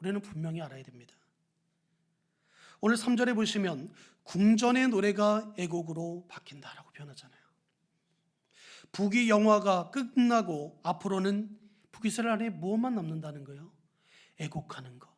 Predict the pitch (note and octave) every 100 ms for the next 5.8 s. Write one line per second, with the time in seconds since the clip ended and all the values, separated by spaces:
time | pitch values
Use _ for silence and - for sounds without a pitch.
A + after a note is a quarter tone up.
0 | _ - - C#4+ - A3 G#3+ E3+ C3 C3+
1 | B2+ B2 B2+ _ _ _ _ _ _ _
2 | _ _ _ - - - C4 C#4 C4+ C#4+
3 | G#3+ C#4 D4+ C4+ B3+ A3 G3 F#3+ - D3
4 | D#3 _ _ _ - G#3+ C4+ - - A3+
5 | - C4 G#3+ A#3 G3 E3 D3